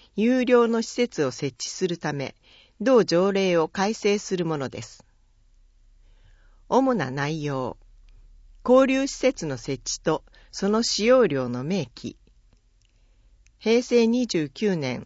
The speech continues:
三月一日施行。議案第九十四号。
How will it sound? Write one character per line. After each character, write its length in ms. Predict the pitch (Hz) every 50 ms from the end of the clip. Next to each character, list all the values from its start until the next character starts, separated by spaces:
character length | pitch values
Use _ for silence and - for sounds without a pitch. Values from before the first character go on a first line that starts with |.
| - _ _
三 320 | _ - - 233 254 226 196
月 400 | 160 139 - - - - - 165
一 80 | 170
日 280 | - - 151 - - -
施 160 | - - -
行。 400 | _ - 143 131 123 117 113 - _ _ _ _ _ _ _ _ _ _ _ _ _ _ _ _ _ _ _ _ _ _ _ _ _ _ _ _ _ _ _ _ _ _ _ _ _ _ _ _ _ _ _ _ -
議 260 | 180 180 202 214 226
案 300 | 226 226 208 202 226 - _ _ _ _ _ _ _ _
第 240 | 233 262 269 226 175
九 320 | - - 254 269 254 233
十 240 | 196 - 147 143 139
四 300 | 135 160 185 185 156 135
号。 360 | 127 113 107 110 - - -